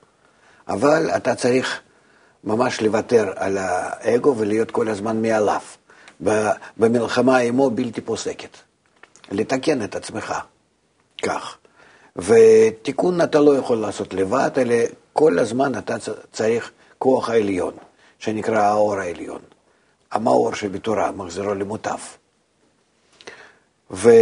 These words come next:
וכשאדם מסכים, או, או בני ישראל שהסכימו על זה במעמד הר סיני, אז, אה,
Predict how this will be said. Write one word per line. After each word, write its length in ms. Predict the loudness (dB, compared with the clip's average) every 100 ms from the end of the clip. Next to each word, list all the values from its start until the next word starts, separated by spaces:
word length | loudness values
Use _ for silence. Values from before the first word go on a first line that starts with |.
| 8 8 4 4 0 -4 -12 _ _ _ _ _ -20 _ _ _ _
וכשאדם 1700 | -6 -4 -2 2 6 6 6 4 0 -4 -12 -18 _ _ 0 4 4 2
מסכים, 640 | -6 -6 -6 -4 -6 -10 _ _ _ -4
או, 100 | -4 -6 -10
או 80 | -8
בני 200 | -4 -4
ישראל 400 | -2 0 0 0
שהסכימו 580 | -2 -2 0 0 0
על 120 | -2 -2
זה 220 | -2 -2 -6 -20 -12 -2
במעמד 500 | 0 2 2 0 0
הר 120 | -4
סיני, 440 | -4 -2 0 0 -4 _ _ _ -20 -20 -20 _ _ _ _ _ _
אז, 560 | 0 4 4 2 2 6
אה, 560 | 8 8 8 8 6